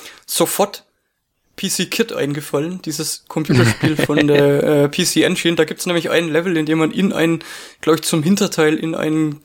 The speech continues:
Speaker 1: äh, Dinosaurier reingerät und da sehr gut auch der Magensäure irgendwie ausweichen muss, glaub ich.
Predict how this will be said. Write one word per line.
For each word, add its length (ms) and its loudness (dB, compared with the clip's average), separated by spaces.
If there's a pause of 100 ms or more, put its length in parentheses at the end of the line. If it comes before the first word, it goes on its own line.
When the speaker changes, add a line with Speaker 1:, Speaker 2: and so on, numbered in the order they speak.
(160)
Speaker 1:
äh, 160 -6
Dinosaurier 760 0
reingerät 760 2 (400)
und 120 -2
da 140 4
sehr 160 2
gut 220 -8
auch 160 -4
der 100 2
Magensäure 680 0
irgendwie 320 -4
ausweichen 500 -4
muss, 220 -6
glaub 240 0
ich. 120 -8